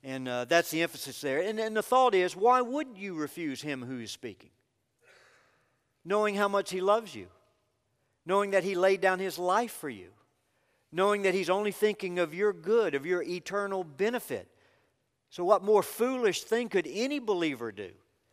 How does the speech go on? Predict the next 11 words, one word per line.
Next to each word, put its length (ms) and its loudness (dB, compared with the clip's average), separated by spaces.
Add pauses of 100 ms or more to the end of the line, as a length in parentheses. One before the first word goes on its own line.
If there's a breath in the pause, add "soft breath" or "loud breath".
(260)
than 300 0
to 180 -2
refuse 840 -4
Christ 680 -2 (100)
when 140 -10
he's 160 -6
speaking? 440 -10 (560)
Uh, 100 -10
not 360 0
to, 400 0 (320 soft breath)
uh, 280 -8